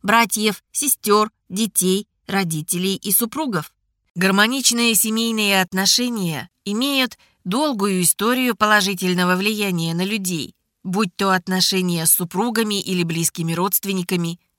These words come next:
Дружба благотворно сказывается на здоровье и благополучии. Уильям Чопик, психолог из Мичиганского государственного университета, провел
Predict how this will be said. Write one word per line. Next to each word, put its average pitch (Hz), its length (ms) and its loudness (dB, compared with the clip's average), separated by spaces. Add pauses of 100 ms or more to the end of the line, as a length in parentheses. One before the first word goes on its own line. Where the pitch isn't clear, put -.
Дружба 254 580 4 (260)
благотворно 233 840 2
сказывается 190 760 2
на 190 140 -2
здоровье 190 640 0
и 202 140 -4
благополучии. 180 1000 0 (500)
Уильям 220 640 4
Чопик, 185 480 -2 (260)
психолог 285 560 2
из 240 180 0
Мичиганского 233 760 4
государственного 190 800 2
университета, 196 960 0 (240)
провел 294 480 2